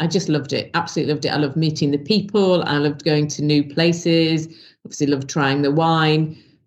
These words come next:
So I've always had, uh, wines and spirits in, in my blood, I suppose, <laughs> literally probably.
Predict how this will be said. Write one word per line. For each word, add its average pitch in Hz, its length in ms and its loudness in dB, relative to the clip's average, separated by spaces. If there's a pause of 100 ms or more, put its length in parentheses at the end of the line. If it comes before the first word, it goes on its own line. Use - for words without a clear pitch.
(120)
So 170 260 0
I've 156 240 -2
always 185 500 2
had, 147 380 -6 (100)
uh, 147 360 -2
wines 156 380 0
and 147 80 -2
spirits 151 440 0
in, 151 240 2
in 151 260 2
my 147 380 4
blood, 165 280 2
I 135 60 0
suppose, 143 640 0
<laughs> 208 40 -2
literally 175 440 -2
probably. 156 500 0